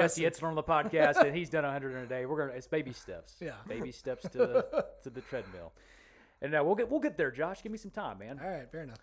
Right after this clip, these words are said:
Speaker 1: Uh, but hey, the cool thing is, though, is that when we, we are seeking to be high performers in our life, and if you're gonna be an entrepreneur that's gonna get to the summit, that's really gonna have the best adventure, then you gotta learn how to perform at a higher level, exponentially over time. How can I get better and better and better,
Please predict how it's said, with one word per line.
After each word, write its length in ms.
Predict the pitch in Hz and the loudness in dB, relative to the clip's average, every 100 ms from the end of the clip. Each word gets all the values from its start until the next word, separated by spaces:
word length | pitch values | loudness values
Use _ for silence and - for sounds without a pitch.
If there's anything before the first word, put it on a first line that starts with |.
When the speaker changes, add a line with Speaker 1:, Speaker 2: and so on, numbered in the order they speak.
| - - | -12 -2
Speaker 1:
Uh, 240 | 156 151 - 143 | 0 0 -4 -4
but 140 | 170 185 | -2 0
hey, 180 | 220 220 | -2 -4
the 100 | 185 | -4
cool 200 | 180 302 | -2 -4
thing 180 | 196 160 | 0 0
is, 120 | 139 | 0
though, 140 | 135 131 | -2 -4
is 180 | 123 123 | -4 -4
that 260 | 123 113 _ _ _ _ _ _ 139 | -6 -8 _ _ _ _ _ _ -6
when 220 | 151 147 | -6 -4
we, 200 | 160 165 147 | -4 -4 -4
we 140 | 165 | 0
are 280 | 185 190 151 - _ _ _ _ | 4 4 0 -8 _ _ _ _
seeking 420 | - - 233 202 | -12 -6 -4 -4
to 60 | 165 | -6
be 60 | 147 | 0
high 140 | 151 | 0
performers 420 | - - 139 131 | 0 -6 -4 -4
in 80 | 107 | -6
our 100 | 101 | -10
life, 300 | 92 92 98 | -8 -10 -10
and 80 | 123 | -12
if 120 | 123 | -6
you're 140 | 151 | -6
gonna 160 | 160 185 | -2 -2
be 80 | 170 | -2
an 80 | 151 | -2
entrepreneur 600 | 147 147 135 135 139 131 | -4 -6 -10 -4 -2 -2
that's 180 | 120 | -6
gonna 220 | - 127 107 104 - | -8 -8 -10 -12 -10
get 140 | 165 | -6
to 80 | 156 | -6
the 100 | 117 | -8
summit, 380 | - 139 113 98 | -6 -6 -6 -12
that's 140 | 123 | -8
really 160 | 156 160 | -4 -4
gonna 100 | 143 | -4
have 140 | 135 | -6
the 60 | 120 | -6
best 240 | 123 120 | -8 -8
adventure, 400 | 107 120 147 131 | -10 -10 -8 -8
then 160 | 113 113 | -8 -8
you 80 | 135 | -2
gotta 180 | 170 151 | 2 2
learn 180 | 151 | 2
how 120 | 147 139 | 0 -2
to 80 | |
perform 340 | 127 107 135 131 | -2 -8 -6 -6
at 60 | |
a 40 | 123 | -6
higher 220 | 117 117 | -4 -2
level, 300 | 135 160 110 | -2 -4 -4
exponentially 500 | 139 - 156 147 123 | -8 -8 -12 -8 -8
over 200 | 107 135 | -6 -6
time. 260 | 139 139 110 | -6 -8 -8
How 120 | 131 | -10
can 100 | 151 160 | -10 -8
I 40 | |
get 160 | 156 123 | -8 0
better 240 | 143 143 | 0 0
and 100 | 135 | -4
better 240 | 123 123 131 | -6 -6 -8
and 120 | 139 | -8
better, 300 | 110 107 | -6 -6